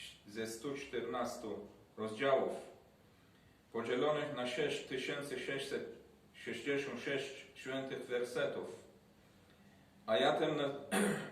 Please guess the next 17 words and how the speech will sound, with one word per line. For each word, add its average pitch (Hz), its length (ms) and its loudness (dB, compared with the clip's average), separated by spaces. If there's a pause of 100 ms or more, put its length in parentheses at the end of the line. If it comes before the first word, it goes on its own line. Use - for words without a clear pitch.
<clears throat> - 800 -10
ajatów. 120 520 2 (1160)
Do 139 380 6
dzisiejszego 151 600 2
dnia 143 300 2
w - 140 -2
Koranie 135 400 2
nie 123 120 0
została 135 500 0
zmieniona 127 640 0
ani 127 340 0
jedna 123 320 2
litera. 110 720 0 (300)
Wszystkie 120 680 -4 (140)
wydrukowane 117 720 0
na 110 120 0
świecie 120 440 -4